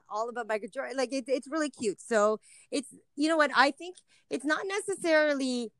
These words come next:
like, obviously you don't want your kids to be on, on, on a tablet for, like, eight hours, twelve hours or whatever.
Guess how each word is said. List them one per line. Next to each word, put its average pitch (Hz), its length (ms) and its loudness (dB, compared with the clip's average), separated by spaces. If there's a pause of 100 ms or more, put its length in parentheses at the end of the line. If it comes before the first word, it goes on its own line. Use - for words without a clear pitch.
like, 233 180 0
obviously 247 380 4
you 233 100 2
don't 214 140 4
want 202 120 2
your 190 100 -2
kids 190 220 -2
to 190 60 -10
be 202 140 2
on, 185 320 2
on, 196 300 4 (120)
on 190 300 6
a 190 80 0
tablet 175 400 0 (100)
for, 165 300 2
like, 165 240 -2
eight 196 200 2
hours, 165 300 4
twelve 170 220 2
hours 175 240 2
or 170 60 -6
whatever. 165 340 0